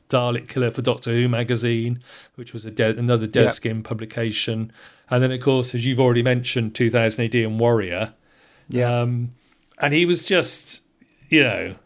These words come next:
Speaker 1: so quickly just became like, one of the industry greats, isn't he?
Speaker 2: Yeah, and, I mean, I, I,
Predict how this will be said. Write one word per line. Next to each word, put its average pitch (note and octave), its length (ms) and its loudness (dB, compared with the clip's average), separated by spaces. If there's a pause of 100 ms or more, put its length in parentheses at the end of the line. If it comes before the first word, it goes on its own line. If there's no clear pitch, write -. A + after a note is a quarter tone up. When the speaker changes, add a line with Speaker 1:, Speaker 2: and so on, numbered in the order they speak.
(420)
Speaker 1:
so F3+ 440 2
quickly G2 720 0
just B2 260 -2
became A2+ 600 0 (400)
like, A2+ 200 -2
one B2+ 160 0
of A2+ 100 0
the A#2 140 2
industry A2+ 540 -2
greats, A2 540 0
isn't A#2 160 -6
he? F2+ 220 -8
Speaker 2:
Yeah, D3 440 2
and, D#3+ 260 2
I D#3+ 80 2
mean, D3+ 200 4
I, D#3+ 220 2
I, C3+ 140 2